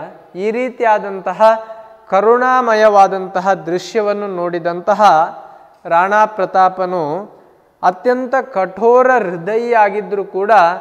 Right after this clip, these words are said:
ಅತ್ಯಂತ ಕಠಿಣವಾದಂತಹ, ಎಲ್ಲವನ್ನು ಎದುರಿಸತಕ್ಕಂತಹ, ಆ, ದೃಢ ಮನಸ್ಕನಾಗಿದ್ದರೂ ಕೂಡ, ರಾಣಾ ಪ್ರತಾಪಸ್ಯಾಪಿ ಮನಃ ಅದ್ರವತ್. ಆ, ಆ ರಾಣಾ ಪ್ರತಾಪನ ಮನಸ್ಸು ಕೂಡ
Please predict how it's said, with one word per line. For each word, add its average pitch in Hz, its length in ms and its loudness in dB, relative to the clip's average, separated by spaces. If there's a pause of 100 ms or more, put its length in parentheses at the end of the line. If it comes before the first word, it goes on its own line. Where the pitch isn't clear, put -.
(180)
ಅತ್ಯಂತ 214 460 -6 (200)
ಕಠಿಣವಾದಂತಹ, 196 1300 -4
ಎಲ್ಲವನ್ನು 190 420 -2
ಎದುರಿಸತಕ್ಕಂತಹ, 180 1120 -8 (280)
ಆ, 165 120 -2
ದೃಢ 165 280 -2
ಮನಸ್ಕನಾಗಿದ್ದರೂ 180 1080 -2
ಕೂಡ, 196 260 -4 (760)
ರಾಣಾ 247 400 4
ಪ್ರತಾಪಸ್ಯಾಪಿ 220 1400 4 (260)
ಮನಃ 196 360 -6
ಅದ್ರವತ್. 165 540 -4
ಆ, 156 160 -8 (160)
ಆ 160 100 -4
ರಾಣಾ 196 360 0
ಪ್ರತಾಪನ 190 580 -4
ಮನಸ್ಸು 175 520 -10
ಕೂಡ 196 260 -6